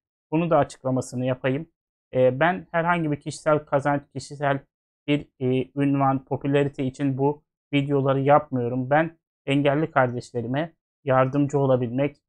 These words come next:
ses olabilmek için bu videoları, içerikleri üretiyorum.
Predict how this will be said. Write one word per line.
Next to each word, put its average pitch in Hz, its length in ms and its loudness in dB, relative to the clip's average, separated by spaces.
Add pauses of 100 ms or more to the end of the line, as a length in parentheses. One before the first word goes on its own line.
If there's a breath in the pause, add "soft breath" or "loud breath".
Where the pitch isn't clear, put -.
(240)
ses - 360 -4
olabilmek 123 580 -2
için 165 420 -8 (380)
bu 165 300 0
videoları, 135 680 0
içerikleri 135 680 -4
üretiyorum. 135 600 0